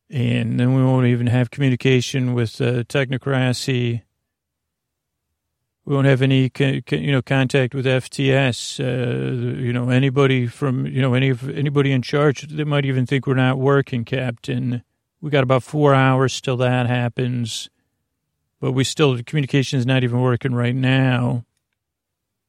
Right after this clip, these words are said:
uh, because all incoming and outgoing data's just been halted.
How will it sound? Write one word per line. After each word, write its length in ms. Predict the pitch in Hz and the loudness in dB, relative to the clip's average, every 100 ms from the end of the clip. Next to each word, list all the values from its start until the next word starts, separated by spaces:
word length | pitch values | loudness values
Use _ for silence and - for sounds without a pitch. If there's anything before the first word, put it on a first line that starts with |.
| _ _ _ _ _ - | _ _ _ _ _ -10
uh, 380 | 127 131 127 | -6 -4 -2
because 300 | 123 120 117 | -2 0 0
all 260 | 135 127 131 | 2 4 4
incoming 480 | 135 131 143 131 127 | 2 2 2 4 2
and 80 | 123 | 2
outgoing 600 | 123 135 127 131 127 117 | 2 0 0 0 2 4
data's 320 | 127 120 113 | 4 4 0
just 340 | - 113 - | -4 -6 -6
been 160 | 135 117 | -4 -2
halted. 960 | 101 127 131 127 - 123 120 120 131 | 0 2 2 2 -2 -4 -4 -4 -4